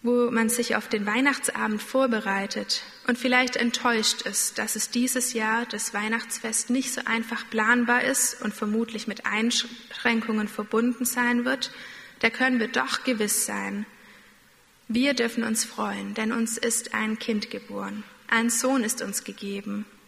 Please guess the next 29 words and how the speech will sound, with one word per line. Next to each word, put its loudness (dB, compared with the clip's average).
und 0
die -2
Herrschaft 0
ist -4
auf -4
seiner -2
Schulter. -4
Und 2
er 2
heißt 2
Wunderrat, -2
Gottheld, -2
ewig -2
Vater, -6
Friedefürst. -8
Das 0
ist -2
gültig, -8
jedes 0
E-, -4
Jahr, -2
egal -2
wie -4
die -4
äußeren -4
Umstände 0
auch -4
sein -6
werden. -12